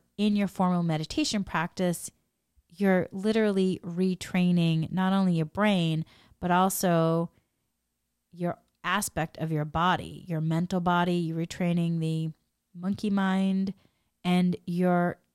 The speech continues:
training yourself to be in the flow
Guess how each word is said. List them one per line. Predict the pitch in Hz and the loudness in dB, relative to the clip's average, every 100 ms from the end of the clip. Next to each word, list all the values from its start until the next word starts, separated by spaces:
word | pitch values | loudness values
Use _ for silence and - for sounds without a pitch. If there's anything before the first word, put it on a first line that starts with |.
| _ _ _ _ _ _ _ - | _ _ _ _ _ _ _ -18
training | - 202 220 247 233 185 | -6 0 0 2 0 0
yourself | 165 160 - 147 147 151 - - _ _ | -4 -6 -6 -4 -2 -4 -8 -20 _ _
to | - | -8
be | 170 185 202 190 | -4 -2 -2 -2
in | 175 165 | -2 0
the | 156 | -2
flow | - - 175 131 73 - | -4 -2 0 0 -4 -10